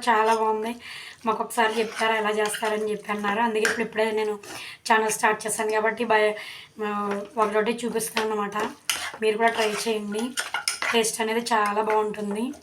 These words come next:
సేమ్ నేను రెస్టారెంట్ స్టైల్‌లోనే చేశాను, ట్రై చేసి చూడండి. పీసులు కూడా ఒక ట్వంటీ పర్సెంట్ బాయిల్ అయిపోయినాయండి, మసాలా అంతా పట్టేలాగా. నెక్స్ట్ ఫైనల్గా మటన్, మటన్ గరం, మటన్ మసాలా వేసేసుకుందాం ఒక రెండు స్పూన్లు.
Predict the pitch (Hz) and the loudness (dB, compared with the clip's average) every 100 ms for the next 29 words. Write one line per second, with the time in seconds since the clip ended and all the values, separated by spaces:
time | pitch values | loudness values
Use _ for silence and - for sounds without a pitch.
0 | - - - - 240 226 240 226 220 220 | -18 -16 -14 -2 2 4 4 4 2 0
1 | 214 214 - 220 214 214 226 214 208 196 | -2 -2 -2 0 2 2 2 0 -2 -4
2 | 202 240 - _ _ _ - - _ - | -6 -6 -10 _ _ _ -20 -20 _ -4
3 | 220 208 220 - - 196 196 202 247 - | 0 0 -2 -8 -6 -6 -4 -6 -8 -14
4 | _ _ _ - - - - - - - | _ _ _ -20 -20 -20 -20 -20 -20 -20
5 | - - - 247 240 254 254 254 247 240 | -18 -18 -6 -4 -2 -2 0 2 6 6
6 | 226 - 214 220 220 - 220 226 208 208 | 4 0 0 2 0 0 0 0 0 2
7 | 214 220 220 208 202 196 214 202 202 190 | 2 2 0 -2 -2 -2 -2 -2 -2 -2
8 | 196 190 196 190 - 185 185 202 247 - | -2 -4 -6 -8 -8 -10 -8 -8 -12 -16
9 | - - - 214 214 - 233 226 208 208 | -18 -16 -8 -6 -4 -4 2 2 2 0
10 | 208 233 233 - - - - 202 196 214 | 2 4 2 -2 -20 -20 -6 -4 -2 0
11 | 220 220 220 208 214 220 208 196 240 214 | 0 0 -2 -2 -2 0 -2 -2 -4 -4
12 | 202 214 220 214 202 202 190 190 - 196 | -2 -2 -2 -2 -4 -4 -6 -8 -10 -8
13 | 196 214 208 196 190 180 - 190 185 190 | -6 -6 -6 -6 -6 -10 -10 -8 -6 -6